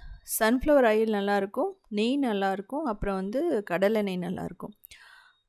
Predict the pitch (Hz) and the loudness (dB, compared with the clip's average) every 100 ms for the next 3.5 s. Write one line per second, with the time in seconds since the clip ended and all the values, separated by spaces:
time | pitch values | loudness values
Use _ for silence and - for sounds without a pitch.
0 | - 285 359 359 320 254 247 - 247 226 | -2 0 4 4 4 2 2 0 0 0
1 | 220 233 294 226 220 - 262 311 320 - | 2 2 2 0 -2 0 2 4 4 2
2 | 202 202 190 175 180 - - - - - | 2 2 0 0 0 -2 -8 -12 -10 -10
3 | - 240 254 254 294 | -6 0 2 2 2